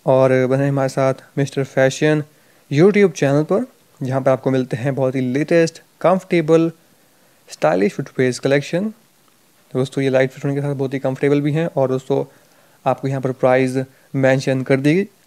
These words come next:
कर दिया गया है और price काफ़ी लो है और जो क्वालिटी है फुटवियर्स की वो बहुत ही बेहतरीन है। दोस्तों आपको ये footwears मिल जाएंगे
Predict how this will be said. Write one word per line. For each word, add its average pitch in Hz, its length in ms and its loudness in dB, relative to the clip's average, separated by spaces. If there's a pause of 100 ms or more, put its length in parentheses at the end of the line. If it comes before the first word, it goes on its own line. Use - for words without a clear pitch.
(180)
कर 139 120 0
दिया 147 140 2
गया 165 140 2
है 196 100 -2
और 135 260 0
price 131 300 -2
काफ़ी 139 220 -2
लो 143 140 4
है 185 140 -2 (680)
और 131 160 2
जो 131 300 2 (520)
क्वालिटी 160 300 2
है 180 60 2
फुटवियर्स 175 260 -4
की 190 120 -2
वो 165 60 2
बहुत 139 200 0
ही 147 60 0
बेहतरीन 143 340 2
है। 208 80 -4 (880)
दोस्तों 135 320 0
आपको 135 180 -2
ये 143 60 0
footwears 139 400 0
मिल 135 180 2
जाएंगे 139 400 2